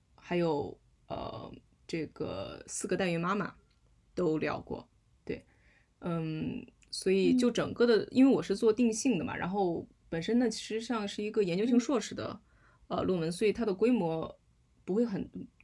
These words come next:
Speaker 1: 其实不是需要特别大，但是，呃，也有一个原因是本身这个行，
Speaker 2: 嗯。
Speaker 1: 这个，这个话题你是不大好进入的，所以，呃，在我那个时候我能获得的信息的话，
Speaker 2: 是。
Speaker 1: 也，这个，这，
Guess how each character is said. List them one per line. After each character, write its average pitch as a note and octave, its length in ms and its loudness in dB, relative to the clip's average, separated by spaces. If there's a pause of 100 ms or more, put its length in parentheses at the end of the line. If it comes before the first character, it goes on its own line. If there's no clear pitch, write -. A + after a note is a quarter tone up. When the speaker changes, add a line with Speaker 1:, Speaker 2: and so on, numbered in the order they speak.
(120)
Speaker 1:
其 - 160 -6
实 A#3+ 80 -2
不 A#3 160 -4
是 C4 100 0
需 C4+ 200 -4
要 D4 140 2
特 - 200 -2
别 D#3+ 120 0
大， D#3+ 280 -2
但 G3+ 140 0
是， G3 280 0 (540)
呃， E3+ 520 -2 (300)
也 G3+ 140 0
有 A#3+ 140 8
一 F#3 80 6
个 F#3+ 80 4
原 E3+ 180 2
因 F#3+ 120 0
是 F#3+ 140 -4
本 E3 140 -4
身 F#3+ 140 0
这 A#3 140 2
个 F3+ 100 -2
行， - 240 -8
Speaker 2:
嗯。 - 60 -12
Speaker 1:
这 B3 120 0
个， F#3+ 260 4
这 A#3 100 0
个 F3+ 340 4 (100)
话 B3+ 160 4
题 F#3+ 280 0 (220)
你 E3+ 120 -2
是 - 100 -10
不 - 120 -6
大 A3 100 6
好 A3+ 160 0
进 A3 240 0
入 G#3+ 160 -2
的， - 160 -10 (480)
所 - 180 -2
以， E3+ 380 2 (380)
呃， - 360 -2
在 A#3 220 4
我 D#3 240 4
那 G#3 100 6
个 A3 120 4
时 - 140 -2
候 G#3 140 4
我 D#3+ 200 4
能 E3+ 120 -2
获 A#3 220 2
得 D#3+ 80 2
的 D#3 100 0
信 E3+ 200 -2
息 - 100 -4
的 E3+ 80 -4
话， E3 180 -2
Speaker 2:
是。 E3+ 80 -2
Speaker 1:
也， - 100 -6 (180)
这 G3+ 120 0
个， F3 140 0 (140)
这， A3 140 0